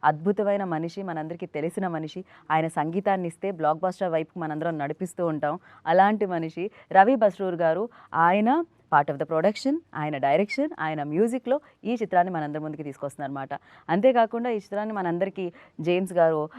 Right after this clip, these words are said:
and అలాగే రాధాకృష్ణ గారు మనందరికీ అందించడం జరుగుతుంది. ఇప్పుడు వారిద్దరితో పాటు బ్లాక్ బస్టర్ మ్యూజిక్ డైరెక్టర్ రవి బస్రూర్ గారు కూడా మనతో పాటు ఉన్నారు. So ఆలస్యం చేయకుండా ఇంటర్వ్యూ స్టార్ట్ చేద్దాం రండి.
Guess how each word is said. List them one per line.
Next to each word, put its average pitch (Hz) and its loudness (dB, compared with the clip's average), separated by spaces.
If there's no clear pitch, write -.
and 156 2
అలాగే 170 2
రాధాకృష్ణ 170 4
గారు 160 -2
మనందరికీ 160 -4
అందించడం 147 -4
జరుగుతుంది. 139 -6
ఇప్పుడు 370 2
వారిద్దరితో 190 6
పాటు 185 0
బ్లాక్ 165 6
బస్టర్ 190 -2
మ్యూజిక్ 156 -6
డైరెక్టర్ 156 -2
రవి 156 0
బస్రూర్ 156 -4
గారు 151 0
కూడా 151 -4
మనతో 143 -10
పాటు 139 -10
ఉన్నారు. 143 -10
So 170 2
ఆలస్యం 170 4
చేయకుండా 180 -4
ఇంటర్వ్యూ 165 -6
స్టార్ట్ 143 -2
చేద్దాం 147 -6
రండి. 123 -10